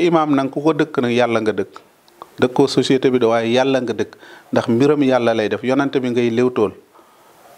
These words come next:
Képp koo xam ne yaa ngi léewtoog imaam, xamal ne yàlla ngay léewtool.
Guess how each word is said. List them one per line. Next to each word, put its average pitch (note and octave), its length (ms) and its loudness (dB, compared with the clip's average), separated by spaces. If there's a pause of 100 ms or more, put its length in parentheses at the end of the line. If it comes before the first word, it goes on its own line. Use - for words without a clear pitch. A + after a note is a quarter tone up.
(120)
Képp E3+ 280 0
koo D#3 120 4
xam D3 120 -2
ne C3+ 60 2
yaa C3 140 2
ngi C3 140 2
léewtoog C3+ 400 2
imaam, B2 400 0
xamal B2+ 240 0
ne A#2 80 -2
yàlla B2 260 2
ngay A2+ 160 -2
léewtool. G#2+ 400 -2